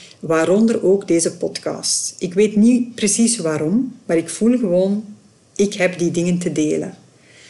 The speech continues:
Ik wil anderen ook inspireren, misschien wel om zelf ook meer een leven te zoeken richting, eh, ongetemd en verbonden. Ehm, hoe,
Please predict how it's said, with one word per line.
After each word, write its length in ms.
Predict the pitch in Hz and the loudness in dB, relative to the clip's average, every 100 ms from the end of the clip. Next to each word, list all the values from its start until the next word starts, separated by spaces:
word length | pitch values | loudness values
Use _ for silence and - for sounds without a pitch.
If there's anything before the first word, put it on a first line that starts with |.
| - _ _ | -20 _ _
Ik 220 | 185 175 | -6 -6
wil 340 | 175 190 208 202 | 0 4 4 2
anderen 400 | - 190 220 240 | -2 2 4 4
ook 160 | - 196 | 2 0
inspireren, 840 | - 175 - 170 160 160 190 247 - - _ _ _ | -2 -4 -2 -2 -2 0 0 0 -2 -10 _ _ _
misschien 460 | 175 175 - 196 202 | -4 -2 0 0 2
wel 260 | 202 214 - | 2 0 0
om 200 | 170 160 | -2 0
zelf 320 | 175 220 226 | 2 2 4
ook 220 | 233 233 | 2 0
meer 380 | 165 185 220 - | 0 0 0 -2
een 160 | 156 | -4
leven 360 | 151 180 233 240 | 0 2 4 2
te 120 | 233 | 0
zoeken 420 | 196 202 208 196 190 | -2 -2 -2 -4 -2
richting, 560 | 170 190 - 196 190 196 - _ _ - | -4 -4 -2 -2 -2 -6 -12 _ _ -6
eh, 220 | 165 156 - | -2 -2 -2
ongetemd 640 | 190 214 202 196 175 180 | 0 0 0 -2 -2 -2
en 220 | 175 160 156 | -2 -4 -4
verbonden. 640 | 151 147 151 147 - - - _ - - - - _ _ - | -4 -4 -4 -4 -6 -10 -16 _ -20 -20 -20 -20 _ _ -6
Ehm, 720 | 160 165 170 170 170 170 170 175 - _ _ - - | -2 0 0 0 -2 -2 -4 -8 -20 _ _ -20 -8
hoe, 480 | 160 226 262 - | 0 2 2 -2